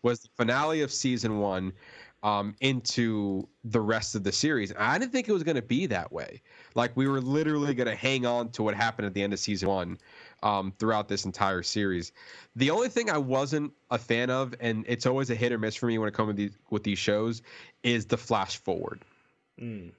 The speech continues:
Speaker 1: And season four did that in, like, the second half of the season where they flash forward and now he has the kid and, um, he's, mm, so maybe married to Sam or S-,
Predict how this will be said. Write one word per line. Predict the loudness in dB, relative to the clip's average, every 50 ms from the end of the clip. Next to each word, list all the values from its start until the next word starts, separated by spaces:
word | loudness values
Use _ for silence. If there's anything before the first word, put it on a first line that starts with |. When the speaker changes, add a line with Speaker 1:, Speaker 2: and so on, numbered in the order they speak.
| _ _ _ _ _ _ _ _ -2
Speaker 1:
And | 0 2 2 2 0 -2 -4 -6
season | -4 -2 -2 0 2 2 2 2 0 -2
four | -2 -2 0 0 0 0
did | 0 0 -2 -2 0
that | 0 0 0 0 0
in, | 0 0
like, | -2 -2 -2
the | -2 -4
second | 0 0 0 0 0 -2
half | 0 2 0 0 0 -4
of | -6 -4 -4
the | -6
season | -4 -2 -2 -2 0 0 0 0
where | 0 0
they | 2 0 0 -2 -4 -8 -18 -20 -20 -20 -20 _
flash | -8 0 2 2 2 2 -2 -6 -8 -8
forward | -8 -2 0 0 2 2 2 2 2 0 0 0 0
and | 0 0 0 0
now | 0 2 2 2 0
he | 0 -2 0
has | 2 2 2 0 -2 -4 -10 _ _ _ _ _ _ _ _ _ _ _ _ _ _ _ _ -8
the | -8 -8
kid | -6 0 0 2 2 4 2 2 2 0 0 0
and, | 0 0 -2 -4 -4 -6 -10 -14 -20 -20 -20 -20 -20 -18 _ 0
um, | 0 2 2 2 0 -2 -2 -2
he's, | -2 0 0 0 -2 -4 -6 -8 -10 -12 -14 -12
mm, | -10 -8 -6 -4 -4 -4 -2
so | -2 0 0 2
maybe | 2 2 2 2 2 0 2
married | 2 2 2 2 2 0 0 -2 -2
to | 0 0
Sam | 0 2 2 2 2 2 2 0 0 0 0 -2 -2 -4 -4 -6 -2
or | 0 0 2 2 0
S-, | -2 -4 -6 -6 -6